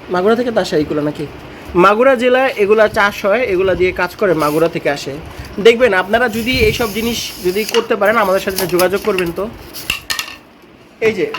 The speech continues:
রূপাকে তো বলছিলাম যে রূপা এটা শেষ হলে রূপা অ্যারেঞ্জমেন্টটা সাজানো শুরু করে দিবে। এই যে রূপা সাজানো শুরু করে দিছে। এটা কিন্তু এভাবেই না, মাত্র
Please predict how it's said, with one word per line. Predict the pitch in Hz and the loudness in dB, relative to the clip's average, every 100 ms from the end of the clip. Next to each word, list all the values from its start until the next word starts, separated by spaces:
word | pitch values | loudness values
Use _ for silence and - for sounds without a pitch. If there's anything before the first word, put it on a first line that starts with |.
| 165 165 180 | -10 -6 -2
রূপাকে | 202 254 254 262 | 2 2 2 0
তো | 269 | 2
বলছিলাম | 240 240 262 247 | 2 2 2 4
যে | 226 | 2
রূপা | 208 233 240 | 2 4 4
এটা | 226 185 220 | 2 2 0
শেষ | 220 233 247 | 2 0 2
হলে | 247 240 | 4 4
রূপা | 190 208 202 196 185 - 151 - | 2 4 6 4 2 -4 -10 -4
অ্যারেঞ্জমেন্টটা | 190 196 196 196 196 | -2 0 0 2 0
সাজানো | 196 202 196 208 214 | 0 0 0 0 -2
শুরু | 196 | -2
করে | 190 170 | 0 -2
দিবে। | 151 151 214 - - - - - - - - - | 0 -2 -4 -6 -18 -20 -16 -16 -14 -16 -14 -2
এই | 175 | 2
যে | 170 | 4
রূপা | 165 165 - | 4 2 0
সাজানো | 185 170 185 | 0 2 2
শুরু | 190 180 | 2 2
করে | 185 196 | 4 2
দিছে। | 156 151 196 - - - - - | 2 -2 -4 -6 -14 -18 -10 2
এটা | 202 | 4
কিন্তু | 240 262 226 | 4 4 4
এভাবেই | 262 247 247 262 262 | 4 6 4 2 2
না, | 196 220 | 2 2
মাত্র | 208 208 240 | 2 0 -2